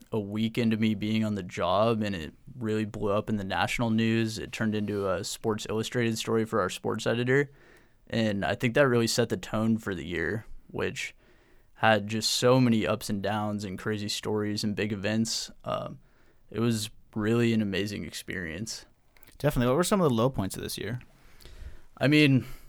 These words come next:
Speaker 1: you're always gonna have to deal with staff issues and college students who aren't used to working in an office. I think the hardest part is when you've made a mistake, which is going to happen in journalism and especially student journalism, having to, you know,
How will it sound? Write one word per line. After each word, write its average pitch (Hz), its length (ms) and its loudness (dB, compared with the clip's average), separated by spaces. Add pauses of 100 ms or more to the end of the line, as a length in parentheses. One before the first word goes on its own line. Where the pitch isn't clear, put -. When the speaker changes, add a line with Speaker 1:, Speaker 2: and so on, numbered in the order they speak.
(220)
Speaker 1:
you're 123 160 2
always 120 280 4
gonna 120 140 2
have 113 160 2
to 117 40 -10
deal 113 300 0
with 110 100 0
staff 113 400 0
issues 117 680 -2
and 110 420 -4 (400)
college 131 320 4
students 120 320 2
who 127 140 -2
aren't 117 180 0
used 117 220 -4
to 113 80 -4
working 110 260 -2
in 107 80 -4
an 92 140 -6
office. 120 640 -2 (160)
I 123 80 2
think 147 400 -2 (200)
the 117 120 -2
hardest 117 360 2
part 151 320 6
is 110 380 -2 (220)
when 104 340 0
you've 110 220 -2
made 110 160 0
a - 20 2
mistake, 104 540 -2
which 90 360 -6 (140)
is 113 220 -2
going 110 300 -2
to 104 40 0
happen 107 320 0
in 120 140 0
journalism 131 560 0
and 120 100 4
especially 110 480 -2
student 113 360 0
journalism, 120 560 0 (420)
having 117 340 2
to, 110 400 0 (540)
you 123 120 0
know, 127 260 4